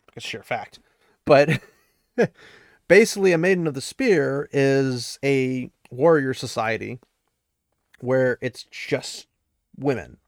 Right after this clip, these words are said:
It's a, it's a women's soci-, a women's warrior society of essentially what the Aiel men warrior societies would be, but for women.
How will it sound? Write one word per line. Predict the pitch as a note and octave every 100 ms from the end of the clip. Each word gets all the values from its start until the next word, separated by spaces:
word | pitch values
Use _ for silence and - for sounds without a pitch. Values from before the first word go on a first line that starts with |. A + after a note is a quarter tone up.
| _ _ _ -
It's | -
a, | A#2+ A#2
it's | A#2+ A#2+
a |
women's | C3 D3 C#3
soci-, | C3 B2+ B2+ -
a | C3
women's | C3 F3 E3+ D3+ C3
warrior | C3+ C#3 B2
society | A#2+ - A#2+ A#2 A#2 - _ _ _ _ _
of | - A#2+ A#2 A2+ - -
essentially | A#2+ D3+ C#3+ D#3 C#3+
what | C3 C3+ -
the | C3+
Aiel | C#3 C3+ C3+ C3
men | C3 D3+ C#3 C3+ B2+ _ _ -
warrior | C#3 B2+
societies | - A2+ - A#2 A2+ -
would | G#2+
be, | C#3 B2 A#2+ A2+ _ _ _ _ _ _ _ _ _ _ _ _ _ _ _
but | B2+ -
for | C#3+ C#3+
women. | D3 -